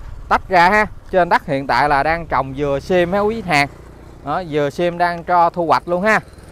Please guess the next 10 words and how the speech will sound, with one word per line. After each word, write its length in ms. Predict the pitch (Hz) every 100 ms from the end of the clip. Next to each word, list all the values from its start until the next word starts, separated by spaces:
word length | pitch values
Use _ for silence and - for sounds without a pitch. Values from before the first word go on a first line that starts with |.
| - - - - - - -
Đó, 260 | 175 220
với 280 | 214 220 254
giá 340 | 214 208 269 226
rao 240 | 196 190
bán 420 | 180 190 214 302 294 - - - -
trọn 300 | 131 143 170
thửa 380 | 147 123 139 247
là 380 | 240 156 151 147
hai 360 | 160 190 196 190
tỷ 460 | - 123 165 294